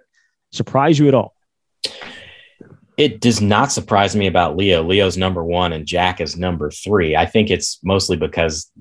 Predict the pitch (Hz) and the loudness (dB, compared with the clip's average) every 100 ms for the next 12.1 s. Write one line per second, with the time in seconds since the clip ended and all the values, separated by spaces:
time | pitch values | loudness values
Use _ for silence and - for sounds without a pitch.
0 | 85 _ _ _ - 80 76 - - 90 | -20 _ _ _ -10 -4 -2 -2 0 0
1 | 90 - 78 71 - 82 80 80 - - | -2 -4 -4 -4 -4 -4 -2 -4 -4 -6
2 | 90 82 - 76 90 - 71 - 69 71 | -4 -4 -2 -2 -2 -6 -8 -12 -14 -18
3 | _ 82 80 76 87 80 76 73 76 - | _ -12 -10 -4 0 0 -2 -6 -6 -6
4 | 80 85 80 - 82 90 76 - - _ | -2 0 -2 -4 -2 0 -2 -6 -10 _
5 | _ _ _ - 85 95 92 85 85 85 | _ _ _ 0 2 2 0 0 -2 -2
6 | 80 80 82 64 - _ - 85 80 78 | 0 0 -2 -8 -12 _ -2 2 4 2
7 | 76 71 _ _ _ _ _ 123 120 - | -2 -10 _ _ _ _ _ 0 0 2
8 | 127 156 175 127 143 127 113 127 120 113 | 2 2 2 2 2 0 0 0 0 2
9 | 110 107 104 92 - 104 107 - 71 73 | 2 2 0 -4 0 2 2 -2 -10 -14
10 | _ _ _ _ _ _ - 98 90 85 | _ _ _ _ _ _ -2 2 2 0
11 | - _ _ _ _ _ - 90 117 117 | -12 _ _ _ _ _ -8 2 4 2